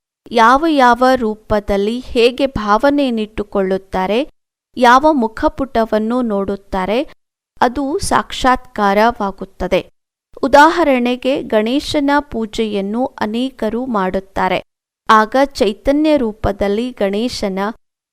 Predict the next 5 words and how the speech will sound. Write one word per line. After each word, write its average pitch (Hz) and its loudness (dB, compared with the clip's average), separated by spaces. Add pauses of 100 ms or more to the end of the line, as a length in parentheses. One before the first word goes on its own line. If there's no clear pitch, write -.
ಸಾಕ್ಷಾತ್ಕಾರವಾಗುತ್ತದೆ. 220 -2 (200)
ಇಲ್ಲವೆಂದರೆ 196 -4 (420)
ಅವರಿಗೆ 262 2
ಹೇಗೆ 254 -2
ನಿಶ್ಚಯವಾಗುತ್ತದೆ? 214 -2